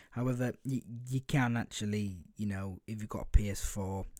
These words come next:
or P S five, you can actually go on to the actual, uh, gate, uh, the store, and actually buy a digital copy of it, um, and play it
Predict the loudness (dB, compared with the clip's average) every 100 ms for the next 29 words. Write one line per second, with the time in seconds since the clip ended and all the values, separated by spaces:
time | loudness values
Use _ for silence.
0 | -6 8 10 10 4 0 0 0 -4 -6
1 | -6 -6 -8 -4 0 2 2 -2 -4 -4
2 | -2 -4 -6 -6 -6 -6 -8 -10 -16 -18
3 | -18 -20 -10 -6 -6 -8 0 2 2 -4
4 | -8 -4 -2 -2 -2 2 4 6 4 4
5 | 2 -2 -10 -18 -4 -2 0 -2 0 2
6 | 2 0 -2 -6 4 6 8 8 8 8
7 | 2 -4 -8 -8 -6 -6 -8 -10 -10 -12
8 | -20 _ -6 -4 -4 -6 -10 -14 -20 -20
9 | -20 -6 -2 2 2 2 0 -2